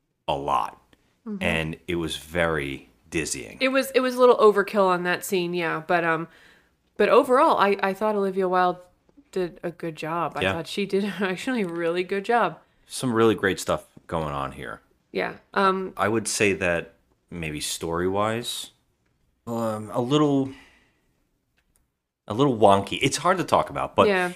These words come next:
Speaker 1: it, it, a little scattered and stuff. But overall, I think it's a good movie. I think it's a very good movie. I don't, I don't,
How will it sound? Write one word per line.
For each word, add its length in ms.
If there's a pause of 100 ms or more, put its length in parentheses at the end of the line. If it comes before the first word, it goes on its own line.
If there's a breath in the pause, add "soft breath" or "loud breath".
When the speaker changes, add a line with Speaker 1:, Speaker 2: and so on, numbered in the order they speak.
Speaker 1:
it, 160 (220)
it, 40
a 100
little 600 (1500)
scattered 640 (580)
and 160
stuff. 460 (680 soft breath)
But 460 (520)
overall, 1000 (1400)
I 100
think 280
it's 160
a 60
good 320
movie. 520 (840)
I 100
think 200
it's 140
a 60
very 380
good 300
movie. 340
I 120
don't, 180
I 60
don't, 280